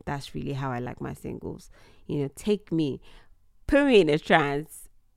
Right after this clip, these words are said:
hook me up, or whatever it is. <laughs> Okay, enough of that. So this particular song, once you press play, what you're reminded of almost instantly is Reason. Reason in a very specific way.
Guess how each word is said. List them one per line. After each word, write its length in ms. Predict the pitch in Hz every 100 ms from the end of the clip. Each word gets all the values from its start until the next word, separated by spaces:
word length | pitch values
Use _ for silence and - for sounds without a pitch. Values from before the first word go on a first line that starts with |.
| _
hook 200 | - 302
me 160 | - 220
up, 280 | 175 131 - -
or 120 | 160
whatever 300 | 165 202 190
it 160 | 180 160
is. 220 | 170 175 - - -
<laughs> 160 | 233 - - - 294 - - - 622 508 - - -
Okay, 260 | 147 143 123
enough 200 | 143 139
of 140 | 135
that. 240 | - 147 -
So 120 | 262 214
this 280 | 202 277
particular 480 | - 139 131 131 135
song, 320 | 139 127 120
once 240 | 131 151 180
you 80 | 139
press 320 | 123 113 -
play, 400 | - 113 104 98
what 340 | - 139 143 -
you're 100 | 123
reminded 600 | 113 120 120 117 117 113
of 220 | - - - _ - -
almost 360 | 143 139 135 -
instantly 760 | 131 131 127 107 - - 101
is 500 | 101 120 139 139 - _ _ _ _ _
Reason. 600 | - 139 135 123 120 - 135 -
Reason 720 | 143 160 160 160 156 151 151 _ _ - 135 - -
in 140 | 143
a 40 | 143
very 380 | 139 143 143 147
specific 1120 | - - - - - 120 - 135 - 143 -
way. 280 | 147 135